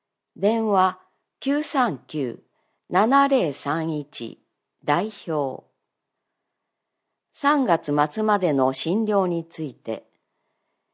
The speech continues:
閉院に伴い、検査体制や診察などに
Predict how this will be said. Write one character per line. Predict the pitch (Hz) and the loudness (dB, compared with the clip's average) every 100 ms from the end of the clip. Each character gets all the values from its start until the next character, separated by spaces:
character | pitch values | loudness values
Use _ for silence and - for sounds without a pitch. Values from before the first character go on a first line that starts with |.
| _ _ _ _ | _ _ _ _
閉 | - 285 | 2 4
院 | 302 294 269 262 | 4 4 2 2
に | 247 247 | 0 -2
伴 | 226 220 220 208 | -2 0 2 0
い、 | 160 131 135 _ _ | 0 -2 -6 _ _
検 | - 302 302 | -2 0 0
査 | 294 | -2
体 | 277 262 220 | 0 0 -2
制 | - 131 123 | -2 -2 -2
や | 120 113 - | -2 -2 -4
診 | - 233 269 | -6 -4 -2
察 | - 240 220 | -2 -4 -2
な | 208 185 | 0 0
ど | 139 | 0
に | 123 120 | -2 -6